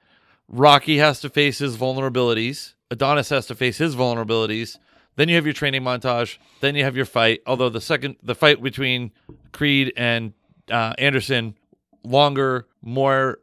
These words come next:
I think there's more to it than the fight between Clubber Lang and Rocky. But it's similar, right?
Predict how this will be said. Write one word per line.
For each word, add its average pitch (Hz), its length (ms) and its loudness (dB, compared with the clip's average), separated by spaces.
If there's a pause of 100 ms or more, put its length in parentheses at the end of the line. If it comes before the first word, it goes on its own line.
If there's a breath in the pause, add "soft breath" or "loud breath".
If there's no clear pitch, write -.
(140)
I 135 60 -6
think 131 120 -8
there's 127 120 -2
more 143 180 2
to 151 300 0
it - 200 2 (160)
than 131 340 0
the 127 100 -4
fight 131 240 0
between 120 640 -4 (160)
Clubber 135 240 -2
Lang 120 420 0
and 113 200 -8
Rocky. 120 420 -2 (240 soft breath)
But 147 120 4
it's 156 200 4
similar, 131 640 -2
right? 135 320 0